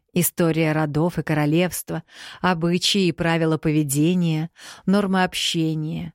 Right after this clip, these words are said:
язык веера и кто перед кем делает ку, в смысле книксы на реверансы и прочие поклоны. Она теперь могла оттарабанить с закрытыми глазами, как таблицу умножения.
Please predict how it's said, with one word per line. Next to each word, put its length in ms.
язык 420
веера 540
и 80
кто 220
перед 300
кем 280
делает 480
ку, 360
в 60
смысле 480
книксы 500
на 100
реверансы 680
и 20
прочие 400
поклоны. 580
Она 200
теперь 300
могла 300
оттарабанить 680
с 60
закрытыми 500
глазами, 540
как 180
таблицу 540
умножения. 840